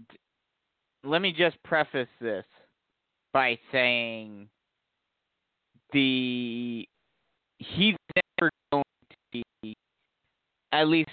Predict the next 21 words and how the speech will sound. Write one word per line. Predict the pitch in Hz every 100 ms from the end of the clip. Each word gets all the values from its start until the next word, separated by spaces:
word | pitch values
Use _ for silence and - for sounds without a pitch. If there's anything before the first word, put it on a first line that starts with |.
| -
for | 131
me, | 117 98 67 _ _ _ _ _ _ _ _ _ _ _ -
I | 139
don't | 156 147
care | 156 135
how | 139
many | 143 139 127
rings | 120 123 120 -
he | 117
wins. | 110 110 107 104 104 - -
I | 101
don't | 104 101 -
care | 110 104 95 95 95 98 104
how | 117 110
many | 107 107 107 104 98 95 95 92 95 92 82 -
accolades | 101 98 - 87 85 80 -
he | 82
gets. | 69 53 - _ _ _ _ _ _ _ _ _ _ _ _ _ _ _ _ _ _ _ _
LeBron | 143 143 151 143 165 180 190 196 190 185 180 175 170 - _ _ _ _ _ _ _ _ _ _
is | 151 139
always | 151 151 156